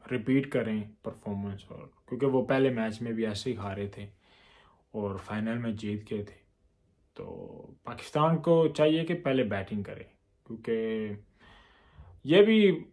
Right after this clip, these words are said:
अफसोस हुआ कि जो पहला मैच है वो, हम्म, रेन वॉश ऑफ हो गया। तो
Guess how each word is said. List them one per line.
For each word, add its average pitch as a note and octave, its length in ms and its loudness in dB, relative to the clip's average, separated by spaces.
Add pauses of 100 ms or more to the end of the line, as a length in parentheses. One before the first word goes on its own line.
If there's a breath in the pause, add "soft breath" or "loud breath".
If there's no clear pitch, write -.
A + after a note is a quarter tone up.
अफसोस E3+ 520 6
हुआ D#3+ 180 10
कि D#3+ 180 4
जो D3 120 8
पहला D3 360 6
मैच B2 400 -2
है A#2+ 120 -2
वो, A2+ 260 -2 (1000)
हम्म, G#2 280 -12 (720)
रेन C#3 200 2
वॉश A#2+ 340 2
ऑफ G#2+ 220 -8
हो G2+ 160 -4
गया। G2+ 300 -10
तो - 240 -16